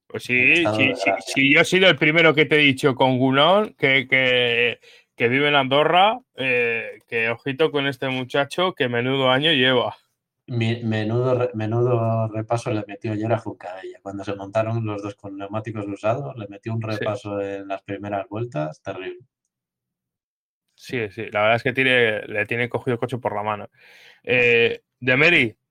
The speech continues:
Speaker 1: que está en la Fórmula Light, eh, japonesa.
Speaker 2: Super, Super Fórmula
Speaker 1: Su-, Super
Speaker 2: Light.
Speaker 1: Fórmula Light y
Speaker 2: La antigua,
Speaker 1: el
Speaker 2: la
Speaker 1: hombre
Speaker 2: antigua F-, F tres japonesa.
Speaker 1: Sí. El hombre, pues, no sé cuáles son los objetivos realmente de su equipo,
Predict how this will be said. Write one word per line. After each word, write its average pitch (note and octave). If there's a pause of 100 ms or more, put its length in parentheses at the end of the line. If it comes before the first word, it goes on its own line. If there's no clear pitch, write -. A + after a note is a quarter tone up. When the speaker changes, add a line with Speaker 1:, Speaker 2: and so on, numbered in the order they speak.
(140)
Speaker 1:
que A#2+
está C#3+
en C#3+
la C#3
Fórmula B2+ (960)
Light, C#3+ (520)
eh, A#2+
japonesa. D3
Speaker 2:
Super, -
Super A2+
Fórmula A2
Speaker 1:
Su-, F#2+
Super C#3
Speaker 2:
Light. -
Speaker 1:
Fórmula C#3
Light D#3 (240)
y A#2
Speaker 2:
La A#2
antigua, A2+
Speaker 1:
el A#2
Speaker 2:
la B2
Speaker 1:
hombre C3+
Speaker 2:
antigua A2
F-, G#2+
F A2
tres G2
japonesa. F2
Speaker 1:
Sí. C3+ (640)
El B2
hombre, D#3+
pues, C3
no C3
sé C#3+
cuáles C#3
son D3
los C#3
objetivos C#3+
realmente C#3
de C3
su C3+
equipo, C#3+